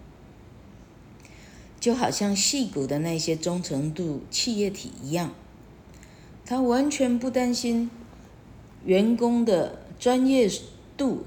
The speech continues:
够不够，或者他的，呃，聪明度、天才型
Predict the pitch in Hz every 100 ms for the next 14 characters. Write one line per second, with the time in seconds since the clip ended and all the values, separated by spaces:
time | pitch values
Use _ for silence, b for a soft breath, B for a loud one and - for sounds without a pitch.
0 | - 185 165 139 170 156 - - - -
1 | - - - 180 - 120 156 160 151 135
2 | B B B B - - - 262 269 226
3 | 190 202 240 143 - - 262 262 254 156
4 | 156 - 123 131